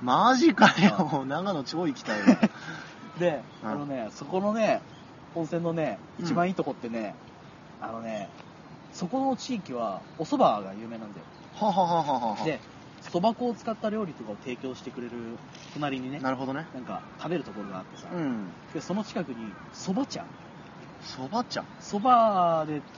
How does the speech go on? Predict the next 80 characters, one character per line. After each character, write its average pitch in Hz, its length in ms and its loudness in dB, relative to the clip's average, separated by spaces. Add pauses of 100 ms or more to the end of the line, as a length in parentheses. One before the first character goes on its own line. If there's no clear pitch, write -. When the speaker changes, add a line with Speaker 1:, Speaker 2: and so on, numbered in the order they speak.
Speaker 2:
蕎 262 80 -2
麦 247 100 2
の 156 120 -2
な 160 80 2
ん 160 60 -4
か 139 100 -4
で 127 80 -6
作 - 160 -10
っ - 20 -18
た 110 340 -4 (160)
お - 40 -12
茶 147 120 -4
が 143 140 4
あ - 20 6
る - 60 -2
ん 196 40 -10
だ - 40 -12
け - 80 -14
ど。 202 80 8
Speaker 1:
あ、 277 220 10
あ - 20 6
ー、 247 40 4
は 254 80 2 (260)
は、 175 80 -6
よ 214 120 2
く 202 80 2
あ 180 40 4
る 165 60 4
や 151 80 4
つ - 20 0
や。 214 60 2
Speaker 2:
そ - 20 2
れ 220 60 2
を 220 80 -2 (160)
飲 135 60 -4
み 147 60 -2
放 143 140 -4
題。 92 120 -8 (640)
Speaker 1:
う 131 60 -4
わ。 143 80 0
Speaker 2:
<laughs> - 880 -8 (580)
そ 185 120 -4
れ 185 60 2
を 190 100 4
飲 156 160 0
み 160 60 2
放 151 120 0
題。 113 140 -4
Speaker 1:
サ 170 180 -4
ー 170 60 0
ビ 151 80 -4
ス 143 80 -8
満 139 160 -2
点 156 80 -2
や 131 80 0
な。 101 180 0 (540)
Speaker 2:
だ 135 80 -2
か 131 60 -2
ら - 20 -4
風 - 200 -8
呂 208 100 -2
上 196 180 0
が 190 120 -2
り 185 60 -2
に、 170 320 0
Speaker 1:
う 123 40 0
ん。 117 240 -4
Speaker 2:
ほ 160 100 -2
て 180 100 -2
っ 170 40 0
た - 180 -4
体 156 340 4
を 180 220 4
蕎 170 120 2
麦 165 140 2
茶 156 80 0
で 156 80 0
癒 123 80 -2
や 107 80 -6
す。 - 300 -14